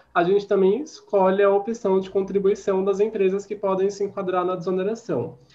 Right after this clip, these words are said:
Primeiro ponto que a gente tem que ter atenção, que a gente tem que sempre reforçar.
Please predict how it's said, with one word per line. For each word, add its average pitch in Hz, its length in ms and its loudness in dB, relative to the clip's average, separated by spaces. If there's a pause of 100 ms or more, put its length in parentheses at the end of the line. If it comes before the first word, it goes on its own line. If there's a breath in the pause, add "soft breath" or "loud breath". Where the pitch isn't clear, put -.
(260 soft breath)
Primeiro 196 360 0
ponto 214 320 0
que 220 80 -4
a 208 60 0
gente 214 200 -6
tem 208 140 0
que 202 60 -16
ter 202 100 -2
atenção, 196 680 -4
que 131 120 -12
a - 20 -8
gente 156 160 -8
tem 170 140 -6
que 165 80 -12
sempre 196 360 -6
reforçar. 190 720 -4